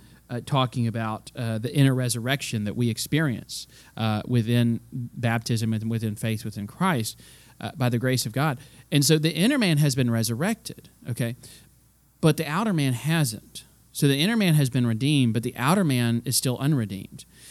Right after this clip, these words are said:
And, and he talks about how the body can still be weaponized by sin to create this conflict. And he mentions that in verse twelve, "Therefore do not let sin reign in your mortal bodies that you should obey it in its lust. Do not present your members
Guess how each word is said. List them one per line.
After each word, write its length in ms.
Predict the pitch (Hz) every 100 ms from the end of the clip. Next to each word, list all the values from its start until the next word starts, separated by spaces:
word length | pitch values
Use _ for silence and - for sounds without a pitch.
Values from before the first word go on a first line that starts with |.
| - -
And, 340 | 135 135 131 139 - _ _ 151
and 140 | 135
he 140 | 139
talks 420 | 127 - 208 226 175
about 300 | 139 120 120 127
how 140 | 127
the 120 | 117
body 540 | 107 120 143 185 170 131
can 160 | 131
still 220 | 120 - 120
be 140 | 120
weaponized 680 | 110 143 175 151 120 117 -
by 140 | 120
sin 640 | 113 - 165 185 101 107 127 - - - - -
to 120 | 151
create 360 | 143 135 135
this 140 | 143 -
conflict. 540 | - 214 214 117 104
And 80 | 117
he 60 | 123
mentions 400 | 147 190 143 123
that 160 | 117
in 100 | 110 113
verse 180 | 120
twelve, 320 | 113 190 160 120
"Therefore 380 | 143 147 147
do 100 | 139
not 200 | 127 131
let 160 | 139 123
sin 280 | - 131 117
reign 240 | 127 156 170
in 100 | 135
your 160 | 127
mortal 320 | 120 120 120
bodies 360 | 113 135 143 117
that 120 | 131
you 100 | 123
should 200 | 113 120
obey 380 | 113 107 117 123
it 100 | 123
in 100 | -
its 160 | 113 107
lust. 380 | 120 151 120 -
Do 100 | 127
not 240 | 123 139
present 320 | - 120 131 139
your 140 | 120
members 600 | 113 151 202 120 107 131